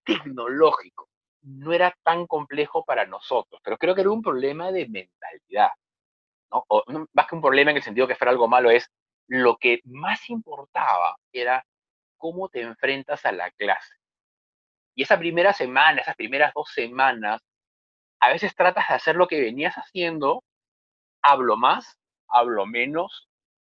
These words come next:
hago más PowerPoint, saco una pizarra, pizarra blanca, me compro una pizarra blanca.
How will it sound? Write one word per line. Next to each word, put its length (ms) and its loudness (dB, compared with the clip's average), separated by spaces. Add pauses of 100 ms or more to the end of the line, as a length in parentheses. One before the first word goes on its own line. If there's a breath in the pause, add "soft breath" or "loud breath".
hago 300 2
más 220 2
PowerPoint, 640 2 (320)
saco 300 0
una 160 2
pizarra, 840 6 (280)
pizarra 380 2
blanca, 360 4
me 140 -6
compro 160 -8
una 100 0
pizarra 340 -4
blanca. 640 0